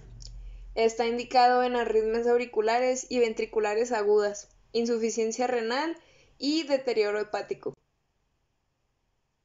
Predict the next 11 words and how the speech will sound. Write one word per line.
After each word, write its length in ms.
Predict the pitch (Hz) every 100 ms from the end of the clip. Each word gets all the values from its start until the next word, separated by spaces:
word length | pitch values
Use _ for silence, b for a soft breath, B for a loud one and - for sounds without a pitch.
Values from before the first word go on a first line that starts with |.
| _ _ _ _
Algunos 380 | - 226 233 254
efectos 440 | 294 254 254 269 262
adversos 540 | 262 240 233 254 254
que 120 | 262
podemos 400 | 233 226 220 226
tener 400 | 247 226 247 262 b b b b b b
con 200 | - 233
la 300 | 220 220 214
procainamida 1000 | 220 220 226 220 214 208 240 277 285 285 -
es 720 | 220 220 220 220 220 - - _ _ _ -
hipotensión, 1040 | 240 240 233 208 196 214 254 254 247 -